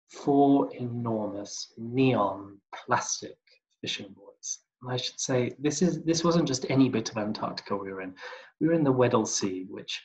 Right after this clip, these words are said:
for those that haven't come across it, the Weddell Sea is where Shackleton sunk his ship, or had his ship sunk, ship sunk. He didn't do it deliberately. But, uh, the Weddell Sea, it's so cold that fish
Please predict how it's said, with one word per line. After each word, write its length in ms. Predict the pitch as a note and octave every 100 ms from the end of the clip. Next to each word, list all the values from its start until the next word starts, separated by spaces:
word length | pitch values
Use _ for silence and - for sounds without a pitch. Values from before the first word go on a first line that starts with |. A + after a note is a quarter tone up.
| _ _ _
for 100 | _
those 200 | C#3+ C#3
that 200 | C3+ B2 -
haven't 280 | - A#2 G2+
come 200 | - G#2+
across 320 | G#2+ G#2 -
it, 80 | A2+
the 60 |
Weddell 260 | A#2 B2+ B2+
Sea 440 | - A#2+ A2 G#2 - - _
is 240 | - G#2 G#2
where 340 | G#2 G2+ G2+
Shackleton 680 | G2 D3+ - C3 - A2+ G#2+
sunk 360 | - - A#2 -
his 180 | G#2+ -
ship, 260 | G#2 F#2 -
or 200 | F#2+ - _ _ _
had 180 | - A#2+
his 140 | - G#2
ship 280 | A2+ G#2
sunk, 320 | - - G2+ -
ship 240 | - F#2
sunk. 260 | - F#2+ -
He 100 | A2+
didn't 260 | A2 A2 -
do 100 | A2+
it 140 | G#2+
deliberately. 560 | A2 G2+ - - G#2 - _
But, 220 | A2+ - - - - -
uh, 160 | A2+
the 100 | A2
Weddell 240 | B2 C#3 C#3+
Sea, 180 | - C3
it's 140 | -
so 180 | D#3 D#3 -
cold 480 | - E3 D3 B2 A2
that 260 | A#2+ A2+ -
fish 320 | C#3+ C3+ -